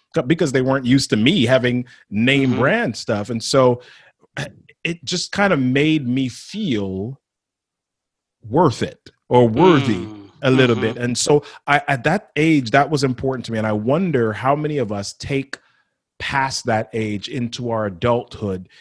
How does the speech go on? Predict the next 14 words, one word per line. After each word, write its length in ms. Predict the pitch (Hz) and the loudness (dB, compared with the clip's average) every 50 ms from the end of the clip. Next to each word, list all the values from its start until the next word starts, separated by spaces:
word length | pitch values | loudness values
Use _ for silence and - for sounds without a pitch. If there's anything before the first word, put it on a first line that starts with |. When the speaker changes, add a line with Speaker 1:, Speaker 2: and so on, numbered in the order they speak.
| _ _ _ - | _ _ _ -8
Speaker 1:
into 380 | 131 117 117 117 - 123 120 | -6 -6 -6 -6 -8 -6 -4
our 120 | 120 117 107 | -4 -4 -6
forties, 560 | - - 139 127 123 117 110 101 98 95 - | -4 -4 -2 0 0 0 0 -2 -4 -6 -4
fifties, 520 | - - 131 - - - 123 113 107 - - | -4 -2 -2 -4 -4 -6 -4 -4 -4 -4 -6
sixties, 500 | - 135 123 - - - 113 107 101 - - - - _ _ | -6 -8 -8 -8 -8 -8 -8 -8 -8 -10 -12 -20 -20 _ _
that 180 | - 113 104 - | -8 -8 -8 -8
feeling 440 | - - 147 147 143 127 117 110 117 | -10 -6 -4 -2 0 0 -2 -2 -4
of, 260 | 113 107 104 98 - _ - - _ _ _ | -2 -4 -4 -4 -6 _ -20 -20 _ _ _
"I 180 | 120 127 139 | 0 2 2
have 380 | 143 127 - - 135 127 123 - | 2 2 0 -2 -2 -2 -4 -4
to 100 | - 131 | -2 -2
have 420 | 120 117 120 117 113 110 107 101 113 - | 0 0 2 0 0 0 -2 -6 -10 -14
this 440 | - 117 92 92 107 120 117 - - | -14 -14 -10 -6 -6 -6 -6 -6 -10
thing 520 | - - - 123 113 113 127 156 190 202 | -12 -12 -8 -6 -6 -4 -4 -6 -6 -8